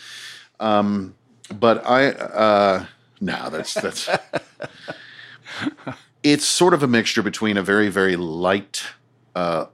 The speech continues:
Speaker 1: glance at what's going on with the book and a cold read. Some of it is straight cold read. I tried, um, you know, like I said before, there's many different approaches to getting the work done as a narrator. And I tried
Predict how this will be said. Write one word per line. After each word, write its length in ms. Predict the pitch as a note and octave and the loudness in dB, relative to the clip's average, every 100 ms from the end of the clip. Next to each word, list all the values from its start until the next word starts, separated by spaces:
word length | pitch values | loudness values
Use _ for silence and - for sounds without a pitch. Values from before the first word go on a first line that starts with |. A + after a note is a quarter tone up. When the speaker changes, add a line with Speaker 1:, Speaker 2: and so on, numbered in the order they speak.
| _ - | _ -14
Speaker 1:
glance 640 | E2+ F2+ F2 D2+ C#2 - - - | -6 -2 -2 -4 -8 -8 -10 -10
at 120 | F2+ | -8
what's 180 | F#2+ F#2 | -6 -8
going 280 | - G2+ F2+ | -6 -6 -4
on 140 | F2+ | -6
with 120 | E2+ - | -8 -12
the 60 | |
book 320 | D#2+ E2 D#2 - _ _ - - | -14 -14 -14 -20 _ _ -20 -14
and 160 | - F#2+ | -10 -8
a 40 | |
cold 340 | - G#2+ G2+ F2+ | -8 -4 -4 -4
read. 220 | F2 E2+ | -10 -10
Some 220 | - C#3 | -6 -4
of 100 | D3 | -2
it 100 | C3+ | 0
is 180 | A#2+ G#2+ | 0 -2
straight 320 | - - F2+ | -2 -2 -2
cold 280 | - F2+ D#2+ | -2 -4 -2
read. 160 | E2 D#2 - - - | -6 -10 -14 -18 -6
I 160 | - D3 | 0 0
tried, 640 | D#3 - C#3 G#2+ E2+ - - _ _ _ _ _ _ _ _ | 2 2 4 4 2 -6 -20 _ _ _ _ _ _ _ _
um, 640 | F2 E2+ E2 D#2 D2+ D2 D2 _ - | -4 -2 -2 -2 -6 -14 -18 _ -10
you 100 | F#2+ | -6
know, 140 | E2+ | -4
like 160 | F2 F2 | -4 -4
I 100 | F2 | -6
said 320 | - - E2+ | -4 -2 -2
before, 280 | F2 - F2 | -4 -6 -4
there's 200 | F2 F2 | -4 -4
many 200 | F#2 F2+ | -4 -2
different 280 | F2 F2 E2 | -4 -6 -8
approaches 460 | - G2 - E2+ | -4 -4 -4 -8
to 80 | - | -6
getting 180 | F2+ F2 | -6 -4
the 80 | E2 | -6
work 180 | E2 | -6
done 180 | - F2+ | -4 -6
as 120 | E2 | -6
a 60 | F#2 | -6
narrator. 520 | E2+ E2+ D#2 C2+ - | -4 -4 -4 -6 -12
And 200 | C#2+ D#2+ | -12 -6
I 100 | F#2+ | -6
tried 680 | G#2+ - C3+ A2 F2+ F#2+ G#2 | -4 -2 2 2 2 -2 -6